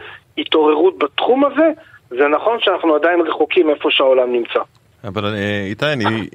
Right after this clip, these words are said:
Speaker 2: יקשה עליך, אה, עם
Speaker 1: כן.
Speaker 2: משהו שאני שומע דווקא מלא מעט, אה, באמת, אה, סוחרים, אה, נקרא לזה פרטיים, חבר'ה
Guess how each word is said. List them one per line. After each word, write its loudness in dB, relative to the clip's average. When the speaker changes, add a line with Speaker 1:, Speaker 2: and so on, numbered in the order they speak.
Speaker 2:
יקשה -4
עליך, -4
אה, -6
עם -8
Speaker 1:
כן. 2
Speaker 2:
משהו -2
שאני -4
שומע -2
דווקא -4
מלא -2
מעט, -4
אה, -2
באמת, -4
אה, -2
סוחרים, -6
אה, -2
נקרא -4
לזה -4
פרטיים, -6
חבר'ה -4